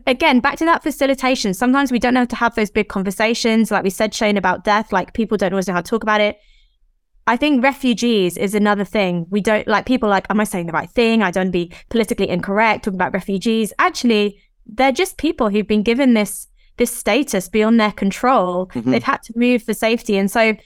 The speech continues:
Speaker 1: the book's just a way, um, that we hope people can, you know, in the classroom, in their homes,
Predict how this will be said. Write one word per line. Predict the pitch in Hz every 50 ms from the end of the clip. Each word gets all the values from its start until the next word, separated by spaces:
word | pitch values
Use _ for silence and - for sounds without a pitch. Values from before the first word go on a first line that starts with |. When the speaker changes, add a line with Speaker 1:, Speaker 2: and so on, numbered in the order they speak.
| - - _ -
Speaker 1:
the | 247
book's | 214 294 311 320 320 - -
just | 294 285 - - 254
a | 226
way, | 208 233 226 220 220 214 208 208 220 - -
um, | 208 202 202 196 202 190
that | - 233 220 208
we | 196 233 247 247
hope | 214 226 220 208 180 -
people | 226 220 - 220 208 202
can, | - - 208 202 202
you | 208 202
know, | 208 196 196 - -
in | 233 247
the | 247 247
classroom, | - - - 233 233 233 226 - - 240 226 226 226 226 220 214 - _ _ _ _ _
in | 240 247 254 254
their | 240 233
homes, | - - 220 220 220 220 220 214 214 214 220 214 - -